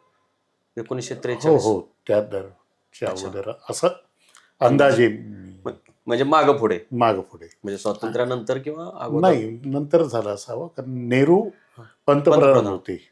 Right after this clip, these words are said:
Speaker 1: मग त्रेपन्न वगैरे
Speaker 2: ते
Speaker 1: असं?
Speaker 2: त्रेपन्न असे ते असं असेल.
Speaker 1: बरं.
Speaker 2: आणि आता परत
Speaker 1: तुम्ही
Speaker 2: अं?
Speaker 1: त्यावेळी लहान असाल.
Speaker 2: त्रेपन्नचाच माझा जन्म आहे.
Speaker 1: बरं.
Speaker 2: <laughs>
Speaker 1: अच्छा.
Speaker 2: आणि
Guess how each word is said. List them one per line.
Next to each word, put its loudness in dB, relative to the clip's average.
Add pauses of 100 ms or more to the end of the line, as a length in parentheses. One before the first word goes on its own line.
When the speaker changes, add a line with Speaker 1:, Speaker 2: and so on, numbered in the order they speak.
(100)
Speaker 1:
मग -8
त्रेपन्न 0
वगैरे 0
Speaker 2:
ते 4
Speaker 1:
असं? -4
Speaker 2:
त्रेपन्न 2
असे -16
ते -16
असं -20
असेल. -20 (320)
Speaker 1:
बरं. -12 (400)
Speaker 2:
आणि -8 (320)
आता 0
परत 2
Speaker 1:
तुम्ही 4
Speaker 2:
अं? -6
Speaker 1:
त्यावेळी 2
लहान 0
असाल. -2 (560)
Speaker 2:
त्रेपन्नचाच 0
माझा 0
जन्म -10
आहे. -20 (400)
Speaker 1:
बरं. 4 (120)
Speaker 2:
<laughs> -12
Speaker 1:
अच्छा. -12 (480)
Speaker 2:
आणि -6